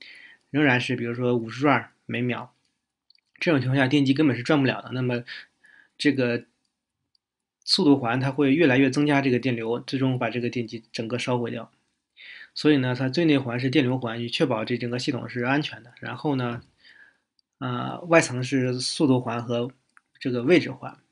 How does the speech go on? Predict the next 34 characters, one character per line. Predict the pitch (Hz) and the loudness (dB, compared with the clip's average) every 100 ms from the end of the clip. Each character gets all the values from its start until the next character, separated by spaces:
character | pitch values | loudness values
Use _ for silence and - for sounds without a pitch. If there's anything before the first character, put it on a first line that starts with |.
| _ _ - - - - | _ _ -20 -18 -20 -10
啊， | 127 123 127 _ _ _ _ _ - | -6 -6 -6 _ _ _ _ _ -6
这 | 233 | -2
个 | |
电 | 202 208 | 2 2
机 | 220 | 4
控 | 277 | 6
制 | 165 123 120 - - | 6 6 4 -2 -2
非 | 247 | 2
常 | 226 190 | 4 4
简 | 135 | 2
单 | 127 139 | 2 2
的 | 135 | 4
一 | 131 | 4
个 | 135 131 120 | 2 2 2
应 | 131 151 | 2 2
用， | 165 | 2
就 | 123 127 | 0 -2
是 | |
我 | 131 117 | -2 -2
们 | 117 135 143 | -2 -4 -4
日 | - | -6
常 | 147 147 | 0 2
生 | 151 | 2
活 | 151 | 2
中 | 147 | 0
骑 | 139 131 | -2 0
的 | |
那 | 143 | 2
个 | 143 131 | 2 4
电 | 175 151 | 4 6
动 | 151 | 4
自 | 143 | 4
行 | 143 | 2
车。 | 156 156 | 2 0